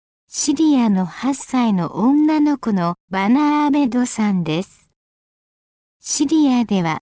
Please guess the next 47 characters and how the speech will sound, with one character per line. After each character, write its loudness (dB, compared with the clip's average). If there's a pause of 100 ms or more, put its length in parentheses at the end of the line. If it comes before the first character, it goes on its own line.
国 2
の 4
中 0
で -4
戦 -2
争 0
が 0
続 -4
い 2
て -6
い 0
ま -2
す。 -20 (1080)
ア -2
ベ 0
ド 0
さ -2
ん -2
は、 -6 (400)
今 2
は -4 (160)
隣 0
の 4
国 0
の 0 (180)
ト 0
ル 0
コ -2
に 4
逃 4
げ 2
て -4
生 -4
活 -4
し -8
て 0
い 4
ま 2
す -8
が、 -4 (440)
去 0
年 4 (100)
十 0
二 4
月 0
ま 2
で -6